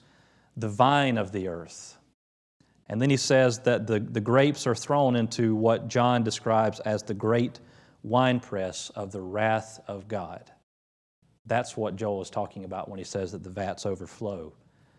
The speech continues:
It is this picture of the wrath of God overflowing upon the sin of the world. And so there's this picture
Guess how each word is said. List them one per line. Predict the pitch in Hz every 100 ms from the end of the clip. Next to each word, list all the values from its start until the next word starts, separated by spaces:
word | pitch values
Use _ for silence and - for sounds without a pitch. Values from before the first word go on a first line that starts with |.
| _ _ _ _
It | 107
is | 98
this | - 104
picture | - - 147 - 120 117
of | - 110 104 98 - - -
the | 110
wrath | 101 110 117 117
of | 120 101
God | 110 104 101 -
overflowing | 110 110 104 - 113 110 101 95 92 -
upon | - 107 104 95 92 - - - - _ -
the |
sin | 95 - 127 123 110
of | 98
the | 101
world. | 95 110 123 98 95 - - _ _ _ _ _ _ _ _ _ _ _ -
And | 117
so | 135
there's | 120 131 123
this | - 117
picture | - - 214 - - 104 110